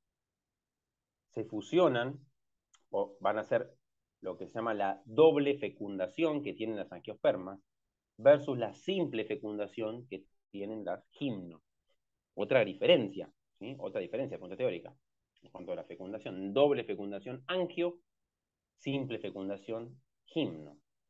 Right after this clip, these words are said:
La angio no solamente se va a fecundar la oósfera que va a dar al embrión, sino que también se van a fecundar los núcleos polares para dar al endosperma, que es la sustancia de reserva.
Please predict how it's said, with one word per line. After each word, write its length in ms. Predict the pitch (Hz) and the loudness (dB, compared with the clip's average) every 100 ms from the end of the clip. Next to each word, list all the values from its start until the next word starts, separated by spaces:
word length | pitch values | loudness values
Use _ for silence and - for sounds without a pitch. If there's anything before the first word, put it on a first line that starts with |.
| _ _ _ _ | _ _ _ _
La 100 | - - | -6 -2
angio 260 | 165 131 135 | -2 0 -2
no 60 | |
solamente 380 | 151 165 160 143 | 2 2 2 0
se 100 | 127 | 6
va 60 | 127 | 6
a 80 | 127 | 6
fecundar 360 | 120 110 123 | 0 2 2
la 240 | 120 113 - | 4 2 2
oósfera 720 | 110 104 160 - - 92 98 | 2 6 6 4 -4 0 0
que 100 | 98 | 0
va 100 | 87 | -2
a 20 | 90 | 0
dar 140 | 92 | 2
al 80 | 104 | 2
embrión, 420 | 156 147 113 110 | 0 0 -2 -4
sino 240 | - 160 | 0 2
que 80 | 175 | 2
también 300 | 147 139 165 | 2 2 2
se 100 | 143 | 2
van 160 | 135 156 | 2 2
a 60 | |
fecundar 320 | 139 127 117 139 | -2 -4 0 0
los 100 | 135 | 0
núcleos 280 | 147 143 | -2 -2
polares 320 | 127 107 135 135 | 0 2 2 2
para 180 | 98 98 | 0 2
dar 140 | 120 | 2
al 80 | 117 | 0
endosperma, 840 | 104 98 98 - 98 - 80 78 - _ _ _ _ _ _ _ _ _ _ _ _ _ _ _ | -2 -2 -4 -2 -2 -2 -10 -18 -20 _ _ _ _ _ _ _ _ _ _ _ _ _ _ _
que 80 | 101 | -4
es 40 | |
la 100 | 110 | -4
sustancia 400 | 104 92 110 107 | -4 -6 -4 -2
de 60 | 92 | -2
reserva. 540 | 87 - 101 80 73 | -4 -8 -8 -8 -12